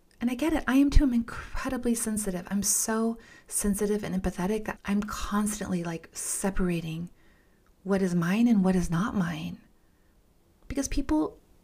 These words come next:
aren't doing things thinking about you. They're doing things thinking about themselves and what's best for them.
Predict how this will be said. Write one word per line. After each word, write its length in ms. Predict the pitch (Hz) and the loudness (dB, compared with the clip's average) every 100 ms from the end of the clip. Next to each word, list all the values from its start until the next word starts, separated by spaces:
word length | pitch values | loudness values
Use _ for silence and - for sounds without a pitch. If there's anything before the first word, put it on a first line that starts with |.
| _ _ | _ _
aren't 500 | 269 294 - - - | 2 2 -2 -12 -10
doing 320 | 214 311 381 302 | -6 -4 -2 -2
things 560 | - 170 165 170 - | -2 -4 -4 -4 -4
thinking 400 | - 202 202 190 | 2 2 4 2
about 360 | 165 160 160 - - | 2 -2 -4 -8 -12
you. 460 | 165 165 147 120 - _ _ _ _ _ | -6 -4 -2 -4 -10 _ _ _ _ _
They're 100 | 233 | -6
doing 300 | 240 294 339 | -4 -4 -6
things 260 | 349 349 - | -4 -4 0
thinking 300 | 294 294 320 | 0 2 0
about 260 | 277 277 | 0 -2
themselves 540 | 277 269 - - 240 - | -2 -2 -2 -4 -4 -4
and 320 | 170 208 202 | -4 -6 -10
what's 340 | 180 190 208 185 | -4 -2 -2 -4
best 320 | 170 226 - | -4 -2 -2
for 140 | 202 | -2
them. 460 | 160 208 175 156 | -2 0 -2 -4